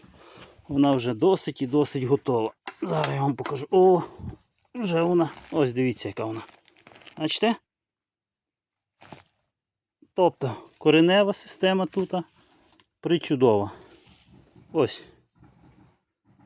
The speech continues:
Кого цікавить, є кращі, є ж гірші.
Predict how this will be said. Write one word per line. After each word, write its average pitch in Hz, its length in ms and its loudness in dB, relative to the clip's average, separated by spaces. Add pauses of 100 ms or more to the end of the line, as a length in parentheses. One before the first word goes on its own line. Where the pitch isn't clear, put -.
(180)
Кого 160 280 4
цікавить, 170 680 0
є 190 140 2
кращі, 156 560 0
є 151 160 4
ж 110 100 -6
гірші. 160 440 -2